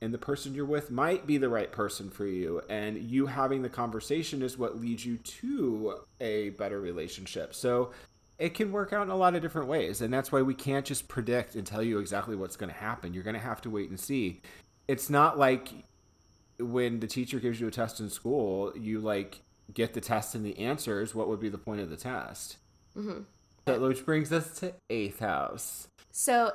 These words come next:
Speaker 2: eighth house, um, this brings a transformational time around other people's money, whether that's debt, inheritance, taxes, anything borrowed or owed. Um, it could be,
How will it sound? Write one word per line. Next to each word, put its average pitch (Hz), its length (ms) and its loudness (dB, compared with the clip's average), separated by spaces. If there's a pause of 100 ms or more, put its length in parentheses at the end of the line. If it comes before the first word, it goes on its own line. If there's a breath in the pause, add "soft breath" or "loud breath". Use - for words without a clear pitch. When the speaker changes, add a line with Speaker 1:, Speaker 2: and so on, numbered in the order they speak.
Speaker 2:
eighth 269 220 0
house, 180 480 0 (340 soft breath)
um, 190 380 4
this 240 180 2
brings 302 240 0
a 269 80 -2
transformational 196 840 -2
time 165 500 -2
around 170 460 0
other 170 180 0
people's 165 440 -6
money, 165 420 -2 (260 soft breath)
whether 180 320 2
that's 165 300 0
debt, 175 500 2
inheritance, 165 800 -2
taxes, 160 800 -4
anything 226 560 0
borrowed 170 440 0
or 160 200 -4
owed. 139 400 -2 (480 soft breath)
Um, 156 280 0
it 190 100 -2
could 196 160 -6
be, 202 460 0